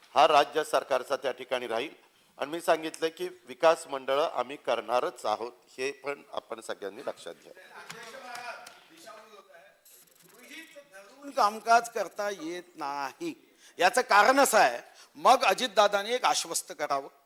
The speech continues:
Speaker 2: म्हणजे मी, अ, या संदर्भातला हा माझा मुद्दा संपवतो की गृहीत धरून अर्थसंकल्प केला आणि त्या पद्धतीने पुढच्या एकतीस मार्च दोन हजार बावीस पर्यंत खर्च झाला नाही, तर तुम्ही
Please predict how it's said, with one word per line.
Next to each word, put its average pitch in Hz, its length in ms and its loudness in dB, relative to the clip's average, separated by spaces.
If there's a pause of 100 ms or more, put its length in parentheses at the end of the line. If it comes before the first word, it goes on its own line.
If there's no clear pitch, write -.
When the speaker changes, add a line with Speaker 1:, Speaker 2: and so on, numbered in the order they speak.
Speaker 2:
म्हणजे 143 200 -14
मी, 160 320 -14 (380)
अ, 139 240 0 (100)
या 156 120 0
संदर्भातला 160 840 -2
हा 156 200 -4
माझा 151 280 -6
मुद्दा 143 320 -12
संपवतो 120 540 -18 (500)
की 214 100 -14
गृहीत 185 400 -4 (120)
धरून 196 280 -4
अर्थसंकल्प 160 720 -10
केला 131 340 -12 (840)
आणि 208 240 2
त्या 226 360 8
पद्धतीने 196 1160 -6
पुढच्या 196 440 -2
एकतीस - 580 -10
मार्च 143 600 -2 (400)
दोन 180 280 -6
हजार 185 260 -2
बावीस 147 400 -4
पर्यंत 156 340 -16 (160)
खर्च 127 280 -12
झाला 135 400 -10
नाही, 151 320 -6 (640)
तर 135 60 -12
तुम्ही 175 440 -14